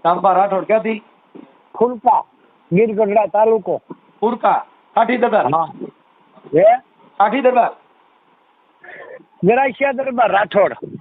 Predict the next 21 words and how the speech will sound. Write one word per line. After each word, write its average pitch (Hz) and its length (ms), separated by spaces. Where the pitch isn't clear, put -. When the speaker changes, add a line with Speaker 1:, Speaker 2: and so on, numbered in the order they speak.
Speaker 1:
હા, 190 140
ગરાસિયા 190 380
દરબાર. 147 240
બોલો 202 240
ને 220 60
બાપુ. 220 300
Speaker 2:
બોલો, 208 180
આપણે 208 300
નતો 233 240
મેં 285 160
વાત 262 140
કરી 254 240
તમને 220 240
પૈસા 208 360
બાબતની 185 440
ઓલી 175 140
પ્રીતિબેનને? 170 800
Speaker 1:
મને 190 140
ભૂલાઈ 214 400
જાય 180 180
બાપા. 143 460